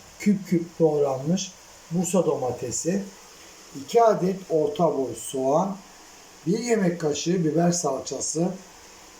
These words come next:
bir çay kaşığı tuz, bir çay kaşığı karabiber, bir çay kaşığı pul biber ilave ediyoruz. Tencerenin içerisine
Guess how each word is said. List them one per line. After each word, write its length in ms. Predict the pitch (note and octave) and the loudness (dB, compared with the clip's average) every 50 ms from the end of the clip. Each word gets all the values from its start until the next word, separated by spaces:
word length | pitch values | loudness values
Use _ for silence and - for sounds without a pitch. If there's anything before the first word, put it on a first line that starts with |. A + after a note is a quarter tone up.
| - D3+ | -4 -2
bir 220 | F#3+ A#3+ C4 G#3 | -2 -2 -2 -2
çay 280 | A#3 A3 G3+ F3+ E3+ E3+ | 0 0 0 0 0 0
kaşığı 480 | E3+ D3+ D3 - - D3 C#3+ C3+ C3+ - | 0 0 0 -2 0 0 0 0 0 -2
tuz, 280 | - F#3 G3+ A3 - - - - | 0 2 2 2 2 -2 -6 -6
bir 140 | F3 G#3+ - | -4 -4 -4
çay 280 | - - F#3+ E3+ - - | -2 0 0 0 0 0
kaşığı 420 | E3 D3 C#3+ - - C#3 C3 - | 0 0 0 -2 -4 -8 -8 -6
karabiber, 640 | - D3 D3+ F3 F#3 F#3 F3+ F3+ F3+ G#3 G#3+ G#3+ G#3+ G#3+ - - - - - - E3 | -4 -2 0 2 2 0 0 2 2 2 2 2 -2 -8 -14 -18 -20 -18 -14 -8 -6
bir 220 | G#3 A3+ G#3+ F3 | -4 -4 -2 -2
çay 260 | - F#3+ F3 D#3 - | 0 2 2 2 2
kaşığı 560 | - D#3+ D3 C#3+ - - F#3+ G#3+ A3+ G#3 - - - - - - - - - - | 2 2 2 2 0 -2 -2 -2 -2 -4 -6 -8 -14 -18 -20 -20 -20 -18 -4 0
pul 180 | A3 G3 E3+ | 2 4 4
biber 280 | D#3+ D3 D3 D3+ D3+ C#3+ | 4 4 4 4 4 4
ilave 440 | C#3+ C#3 C#3 C3+ C3+ C3 B2+ B2+ B2+ | 4 2 2 2 2 2 0 -2 -6
ediyoruz. 580 | A#2 A2+ B2+ C3 B2+ C3 D3 F3+ G#3 G#3 - - _ _ _ _ _ _ _ _ - - - _ _ _ _ _ - _ _ _ _ _ _ _ _ _ _ _ _ _ _ _ _ - | -8 -6 -6 -4 -2 0 0 0 0 0 -4 -8 _ _ _ _ _ _ _ _ -20 -20 -20 _ _ _ _ _ -20 _ _ _ _ _ _ _ _ _ _ _ _ _ _ _ _ -4
Tencerenin 640 | G3+ G3 A#3 B3+ A#3+ B3+ A#3 A3 G#3 G3+ G3 G3+ G#3+ | 0 0 2 4 4 6 6 6 6 6 4 2 0
içerisine 760 | G#3 - A3 G3 E3+ D#3+ - - D#3+ D3+ D3+ D#3+ F#3 G3+ | -2 0 0 2 2 2 0 -2 -2 0 2 2 2 2